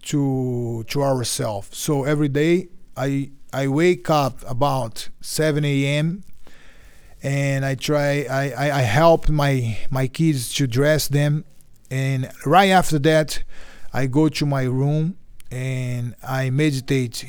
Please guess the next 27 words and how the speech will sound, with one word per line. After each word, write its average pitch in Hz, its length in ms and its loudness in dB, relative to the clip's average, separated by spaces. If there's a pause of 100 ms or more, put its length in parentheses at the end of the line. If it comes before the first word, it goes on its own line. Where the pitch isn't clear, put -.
(220)
ten 165 200 2
minutes 123 500 -2 (100)
every 147 240 0
day. 110 300 -6 (580)
And 113 800 -6
I 117 100 -4
use 143 240 0
that 143 220 -2
to 139 140 -6
help 139 320 0
my, 123 300 -6 (520)
myself 139 640 -2
in 120 180 -2
life, 131 580 -4
to, 117 420 -6
to - 160 -8
be 131 180 -2
my 123 280 -6
mind, 120 420 -6 (160)
to, 113 380 -6
to 131 220 -2
stay 156 360 2
with 147 180 0
my 139 160 0
mind 135 300 0
empty. 135 720 -4 (840)
And 151 840 -2